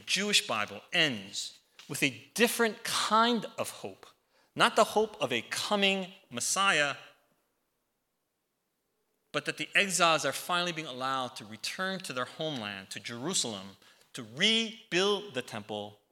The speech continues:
and to rebuild their lives together that ensues. So how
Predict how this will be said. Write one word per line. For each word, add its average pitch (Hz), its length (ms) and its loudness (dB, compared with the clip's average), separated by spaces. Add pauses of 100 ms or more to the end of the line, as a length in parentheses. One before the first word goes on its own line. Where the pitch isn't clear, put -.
(1200)
and 117 140 -8
to 117 80 -8
rebuild 135 320 -4
their 123 80 0
lives 104 480 -4 (160)
together 104 360 -12
that 98 140 -12
ensues. 95 540 -12 (1500)
So - 180 -10
how 214 640 0